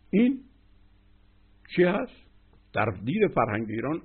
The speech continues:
اصل قهر و تجاوزگری و کین و تهدید و آزار است. این است که در فرهنگ ایران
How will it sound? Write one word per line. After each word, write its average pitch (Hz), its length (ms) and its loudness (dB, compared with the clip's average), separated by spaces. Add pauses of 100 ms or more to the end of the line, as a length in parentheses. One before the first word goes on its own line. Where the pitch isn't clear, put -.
اصل 151 300 0
قهر 151 360 -2
و 107 60 -4
تجاوزگری 110 840 -2
و 123 100 -2 (140)
کین 190 220 2
و 95 100 -4
تهدید 131 480 0
و - 40 0
آزار 92 400 0
است. - 280 -18 (360)
این 311 160 6
است 330 160 6
که 302 100 0
در 254 180 8 (100)
فرهنگ 180 420 4
ایران 180 500 2